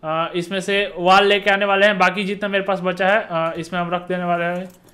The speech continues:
अभी काफ़ी ज़्यादा धुंधला भी हो गया। ऑलराइट, let's go। तो अभी इसके अंदर, अ, जितना भी मेरा एक्स्ट्रा सामान है वो हम यहाँ पे रख देने वाले हैं।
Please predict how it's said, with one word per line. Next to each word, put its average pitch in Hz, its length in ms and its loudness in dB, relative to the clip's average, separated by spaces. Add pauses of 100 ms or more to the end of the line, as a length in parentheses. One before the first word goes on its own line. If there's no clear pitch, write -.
(560)
अभी 170 360 -2
काफ़ी 175 360 -2
ज़्यादा 185 240 2
धुंधला 175 400 2
भी 190 120 2
हो 190 120 4
गया। 180 320 0 (500)
ऑलराइट, 160 320 -2
let's 143 320 -4
go। 131 220 -6 (1600)
तो 180 60 -8
अभी 170 260 2
इसके 220 360 0
अंदर, 220 280 4
अ, 196 600 2
जितना 196 300 0
भी 214 220 2
मेरा 196 220 2
एक्स्ट्रा 190 260 -2
सामान 190 340 -4
है 196 60 0
वो 180 140 -2
हम 175 140 -4
यहाँ 170 160 -2
पे 175 160 -4
रख 156 60 -4
देने 156 220 -8
वाले 156 220 -2
हैं। 185 180 -10